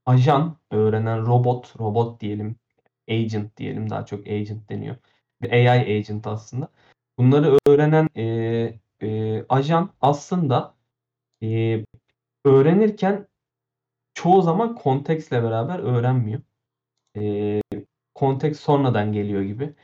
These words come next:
Yani, bu bilgileri öğrenirken aslında, "A, evet, tamam, benim gözümün önünde şu anda bir engel var, bu engeli atlamam lazım." demiyor. E,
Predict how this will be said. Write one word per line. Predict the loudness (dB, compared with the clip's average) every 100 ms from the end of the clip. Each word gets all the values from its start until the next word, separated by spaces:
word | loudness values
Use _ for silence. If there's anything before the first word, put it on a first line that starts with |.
| _ _ -8
Yani, | -4 0
bu | 0 2
bilgileri | 0 0 2 2 4 2
öğrenirken | 2 4 4 2 0 0 0
aslında, | 0 -2 -2 0 2
"A, | 2 4 2
evet, | 0 -2 -2
tamam, | -2 0 0
benim | 0 0 0 -2
gözümün | -2 0 2
önünde | 2 0 -2
şu | -2 -4
anda | -2 -2 -4
bir | -6 -6 -4
engel | -2 0 0 0
var, | -2 -2
bu | -2
engeli | -2 0 0
atlamam | -2 -2 -2 -2 -2 -2
lazım." | -2 -2 -2 0
demiyor. | 2 2 0 -4 _ _ _ _ _ _
E, | -6